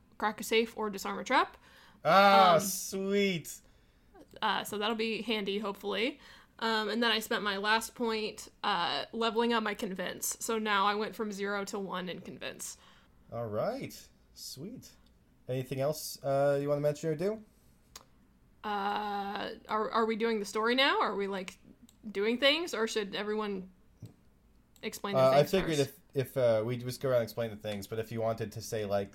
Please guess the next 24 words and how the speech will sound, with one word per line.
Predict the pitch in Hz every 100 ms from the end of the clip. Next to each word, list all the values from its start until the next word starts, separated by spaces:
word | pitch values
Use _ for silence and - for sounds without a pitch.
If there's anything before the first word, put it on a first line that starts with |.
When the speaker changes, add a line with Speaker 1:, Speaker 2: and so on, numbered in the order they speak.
| -
Speaker 2:
Sinead | 117 117 110 104
spent | 101 110 101
some | 101
time | 101 98 98 95 90 - -
cracking | - 104 -
Speaker 1:
Oh, | 247
Speaker 2:
a |
Speaker 1:
no, | 233 180
we, | 190 226
Speaker 2:
safe. | -
Speaker 1:
we | 254
can, | 247 208
Speaker 2:
<laughs> |
Speaker 1:
we | 220
can | 214 202
go | 208
to | -
the, | 180 151 196 -
we | 214
can | 214
do | 190
the | 190
level | - -
stuff. | - -